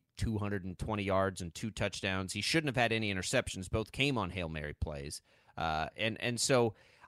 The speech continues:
I, I just don't know what the progress is. I do know that he needs to run more, and I do know he's never gonna be a pocket passer, and they need to stop trying to do that. Like, that's not what he is. That's not what he's gonna be. You gotta let that guy run. And a lot of that's him. Like, he doesn't, I don't think he scrambles enough either.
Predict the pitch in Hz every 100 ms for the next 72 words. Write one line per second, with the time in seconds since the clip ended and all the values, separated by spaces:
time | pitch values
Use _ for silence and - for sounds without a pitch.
0 | - 147 147 156 165 175 151 143 139 135
1 | - - 131 110 95 90 80 - 135 -
2 | 175 165 143 123 123 127 - 110 85 98
3 | 113 113 120 139 - _ _ 107 113 123
4 | 123 117 113 110 101 98 98 90 85 87
5 | 85 - 85 80 - 90 - 104 107 107
6 | 110 104 95 - 85 - 101 85 78 -
7 | 76 78 - - _ - 101 101 - 113
8 | - 131 123 120 120 98 - 107 110 110
9 | 123 117 104 101 95 101 92 92 98 92
10 | 87 85 85 - _ _ 135 180 240 226
11 | 269 269 175 - 208 80 90 - 147 151
12 | 143 - 147 127 92 - 120 107 92 92
13 | 82 98